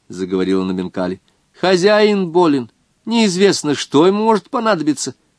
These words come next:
Как же можно обойтись без тебя?" "Я узнала, что один мой родственник находится в Бенарисе.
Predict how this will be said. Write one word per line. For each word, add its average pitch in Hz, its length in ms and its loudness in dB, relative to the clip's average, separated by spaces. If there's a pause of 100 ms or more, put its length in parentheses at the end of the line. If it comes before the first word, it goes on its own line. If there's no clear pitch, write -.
Как 127 440 2
же 98 120 -4
можно 107 240 -2
обойтись 104 420 -4
без 101 220 -8
тебя?" 107 260 -8 (1160)
"Я 156 380 0
узнала, 151 480 0
что 156 140 -4
один 151 180 -2
мой 151 160 0
родственник 143 560 0
находится 113 480 -4
в 104 80 -2
Бенарисе. 107 580 -2